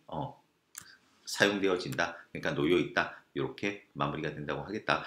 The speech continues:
그래서 이 글은 말 그대로 설문조사에 관한 글이었고 설문조사를 처음에 배경에서 뭐라고 얘기했지? 어, 인터뷰하고 좀 비슷하다 이렇게 던져놓고 실제로 그러나 하면서 인터뷰의 특징은 뭐?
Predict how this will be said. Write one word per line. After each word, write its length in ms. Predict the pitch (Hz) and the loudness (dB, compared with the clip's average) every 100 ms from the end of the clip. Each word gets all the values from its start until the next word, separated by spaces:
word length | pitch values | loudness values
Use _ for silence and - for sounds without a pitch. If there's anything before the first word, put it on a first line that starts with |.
| - - | -6 2
그래서 180 | 185 | 8
이 140 | 180 160 | 8 12
글은 340 | 185 202 190 | 10 10 8
말 220 | 127 135 | 8 8
그대로 480 | 107 95 120 143 82 | 8 6 8 8 6
설문조사에 760 | - 175 180 185 170 131 131 127 | 4 4 4 4 6 6 4 4
관한 240 | 107 107 | 2 0
글이었고 480 | - 85 - - 90 | 6 6 6 2 0
설문조사를 760 | - 143 139 131 127 127 131 | 4 4 4 4 4 4 4
처음에 400 | 131 135 123 123 | 4 2 4 2
배경에서 500 | - 82 95 101 101 | 2 0 2 0 0
뭐라고 300 | 85 76 85 | 2 2 2
얘기했지? 560 | 80 78 73 - 131 135 - - - _ - | -2 0 -2 0 -2 -2 -6 -20 -20 _ 2
어, 380 | 117 - - - | 2 2 -2 -4
인터뷰하고 540 | 135 131 165 165 170 156 | -2 6 8 10 8 6
좀 160 | 156 | 2
비슷하다 680 | 123 110 147 156 151 147 135 | 2 6 10 10 8 6 8
이렇게 240 | 117 - 120 | 8 6 2
던져놓고 680 | 139 143 131 92 - 110 | 0 2 2 0 2 2
실제로 460 | 78 - 95 104 101 | 2 -2 0 0 0
그러나 760 | - 87 80 98 139 143 143 135 | 2 2 6 8 10 8 6 4
하면서 240 | 95 87 | 2 0
인터뷰의 500 | 85 104 139 135 131 | 0 2 4 6 4
특징은 420 | - - - 127 | 2 -6 -2 0
뭐? 360 | 120 120 175 | 4 6 6